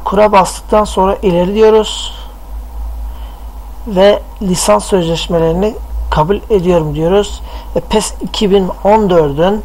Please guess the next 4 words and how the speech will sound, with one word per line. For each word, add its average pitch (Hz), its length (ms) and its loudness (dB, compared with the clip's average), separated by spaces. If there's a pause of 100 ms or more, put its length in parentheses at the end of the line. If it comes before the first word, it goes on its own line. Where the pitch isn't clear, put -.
(3000)
C 233 180 2
D 180 100 2
K'ini 175 560 2
alalım. 156 340 6